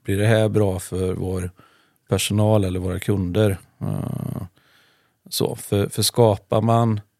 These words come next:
värde för kun-, för personalen så kan de vara med och också skapa värde för, för kunderna. Eh, och när jag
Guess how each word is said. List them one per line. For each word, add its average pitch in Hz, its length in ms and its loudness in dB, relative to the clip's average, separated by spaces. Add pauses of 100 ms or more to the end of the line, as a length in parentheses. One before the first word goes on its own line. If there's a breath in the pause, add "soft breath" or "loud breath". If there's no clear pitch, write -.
(520)
värde 113 560 4
för 110 220 -6
kun-, - 560 0
för - 160 0
personalen 123 720 4
så 123 120 -4
kan 117 200 2
de 104 160 2
vara 101 100 0
med 101 140 0
och 95 60 -2
också - 180 -10
skapa 95 280 -4
värde 98 340 0
för, - 420 -4 (500 soft breath)
för - 120 -12
kunderna. 98 640 2 (500)
Eh, 104 360 -2 (760 loud breath)
och 107 100 -4
när 104 100 0
jag - 280 -2